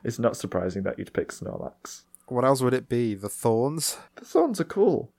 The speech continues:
Speaker 1: They lead to Bulbasaur doing the most sedate Razor Leaf ever.
Speaker 2: Oh, I suppose, yeah.
Speaker 1: Bulbasaur's just literally a still image of Bulbasaur <laughs> with Razor Leafs going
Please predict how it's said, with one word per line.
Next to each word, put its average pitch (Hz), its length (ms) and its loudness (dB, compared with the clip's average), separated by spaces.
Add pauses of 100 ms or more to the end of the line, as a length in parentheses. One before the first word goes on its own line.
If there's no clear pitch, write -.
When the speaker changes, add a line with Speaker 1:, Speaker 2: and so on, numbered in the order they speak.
(160)
Speaker 1:
They 117 120 2
lead 127 300 0
to 131 100 -2
Bulbasaur 113 560 6
doing 107 240 2
the 107 80 -2
most 104 280 -2
sedate 98 520 0 (100)
Razor 95 340 0
Leaf 101 300 -2
ever. 90 300 -4 (180)
Speaker 2:
Oh, 139 140 6
I 139 40 4
suppose, 120 420 -8
yeah. 117 140 -8 (360)
Speaker 1:
Bulbasaur's 127 540 2
just - 440 -6
literally 107 640 0 (200)
a 123 40 -4
still - 460 2
image 107 340 2
of 120 120 -6
Bulbasaur - 640 -4 (200)
<laughs> - 200 -20
with 143 160 0
Razor 117 400 2
Leafs 123 280 0
going - 300 -2